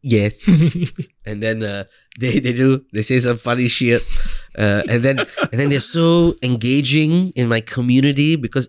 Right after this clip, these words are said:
Speaker 1: they, all of them, I know for a fact, are following me for me.
Speaker 2: Mm.
Speaker 1: And I love that because it, it lets me be me. It's my outlet.
Speaker 2: There's a certain authen-, authenticity with
Speaker 1: Yes.
Speaker 2: that. Yeah.
Speaker 1: So how I make my money? By being me. I have made it very clear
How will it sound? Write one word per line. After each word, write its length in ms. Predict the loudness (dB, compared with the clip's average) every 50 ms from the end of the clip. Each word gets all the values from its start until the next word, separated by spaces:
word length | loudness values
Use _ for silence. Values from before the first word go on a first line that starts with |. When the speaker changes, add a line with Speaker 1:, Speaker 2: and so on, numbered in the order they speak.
| -6
Speaker 1:
they, 120 | -6 -6 -6 -2
all 260 | 0 2 4 4 4
of 100 | 2 2
them, 240 | 2 0 0 -2 -2 -4
I 140 | -4 -2 0
know 140 | 0 0
for 120 | 0 0 -2
a 40 | 0
fact, 300 | 0 -2 -2 -2 -6 _ -20 -20 -20 -12 _
are 80 | -6 -4
following 500 | 0 2 2 2 2 2 2 0 0 0
me 220 | 0 0 0 -2
for 160 | -2 -2 -2
me. 280 | 0 0 -2 -2 -6 -10 -12 -4 -2 -2 -2 0 0
Speaker 2:
Mm. 380 | 0 2 2 0 0 -4 -6 -8
Speaker 1:
And 120 | -8 -6 -4
I 40 |
love 200 | 0 0 2 2
that 160 | 0 -2 -6 -10 _ -6
because 180 | -4 -2 0
it, 140 | 0 -2 -4 -2 0
it 100 | 2 2
lets 300 | 2 2 0 -2 0 2
me 120 | 2 4
be 120 | 4 4 4
me. 120 | 2 2
It's 100 | 0 0
my 100 | -2 -2 0 -2
outlet. 280 | -4 -2 -4 -6 -6 -8 -12 -18 -20 _ _ -2
Speaker 2:
There's 120 | 0 2 2
a 20 |
certain 260 | 2 2 2 0 0 -2
authen-, 600 | 0 0 -2 0 0 -2 -4 -4 -4 -6 -8 -10 _ -4
authenticity 640 | -2 0 0 0 0 0 0 2 0 -2 -4 -6
with 120 | -8 -10 -8
Speaker 1:
Yes. 300 | -8 -8 -8 -10 -12 -4
Speaker 2:
that. 60 | -2
Yeah. 200 | -2 0 -2 -4 -6 -4
Speaker 1:
So 120 | -2 0
how 260 | 0 2 2 2 2
I 80 | 2 2
make 220 | 2 2 0 0
my 160 | -2 -4 -6
money? 400 | -6 -6 -6 -6 -6 -6 -8 -10 _ _ _ _ _ _ _ _ _ _ _ _ _ _ _ _ _ _ _ _ _
By 180 | -2 0 0 2
being 340 | 4 4 2 4 4 4 4
me. 320 | 4 4 2 0 -4 -8 _ _ _ _ _ _ _ _ _ _ _ _ _ _ _ _ _ _ _ _ _ _ _ _ _
I 160 | -4 -2 -2
have 400 | 0 -2 -2 -2 -4 -6 -10 -12 -20 _ _ _ _ _ _ _ _ _ _ _ _ -4
made 220 | 0 0 2 2
it 120 | 0 0
very 220 | 0 2 2 2 0
clear 440 | 0 0 0 2 2 2 0 -2 -6